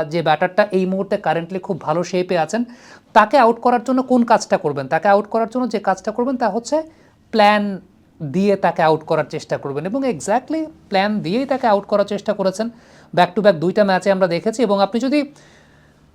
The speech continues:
খেয়াল করে দেখেন যে আউট হওয়ার আগে ট্র্যাপটা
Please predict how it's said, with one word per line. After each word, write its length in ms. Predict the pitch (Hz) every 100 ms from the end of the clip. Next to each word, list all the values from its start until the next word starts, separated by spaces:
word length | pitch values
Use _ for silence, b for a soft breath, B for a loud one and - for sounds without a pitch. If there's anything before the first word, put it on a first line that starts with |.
| -
খেয়াল 240 | 190 214 240
করে 120 | 320
দেখেন 340 | 269 247 269 277
যে 200 | 285 285 - -
আউট 320 | 202 254 277 -
হওয়ার 240 | 285 277 -
আগে 640 | 196 196 226 247 247 233 - _ _ _ _ -
ট্র্যাপটা 500 | 240 240 247 - -